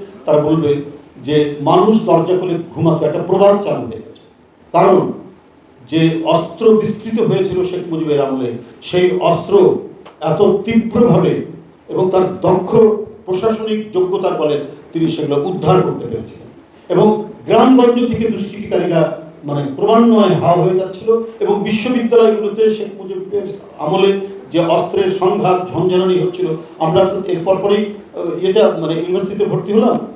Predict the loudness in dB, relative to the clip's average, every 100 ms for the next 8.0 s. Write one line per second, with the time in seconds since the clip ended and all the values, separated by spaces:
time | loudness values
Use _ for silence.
0 | -12 -4 -2 -2 -6 -6 -4 -2 2 2
1 | 0 -8 -6 -4 -4 -4 -6 -6 -6 -6
2 | -4 -2 -2 -4 0 2 4 4 2 0
3 | -2 -2 -6 -10 -14 -20 -20 -20 -12 -4
4 | 2 4 4 2 0 0 -2 -2 -2 -2
5 | -4 -4 -4 2 4 4 -2 -8 -2 0
6 | 0 0 -2 0 -2 0 2 2 0 0
7 | -2 -2 -2 -2 -4 -6 -4 -6 -4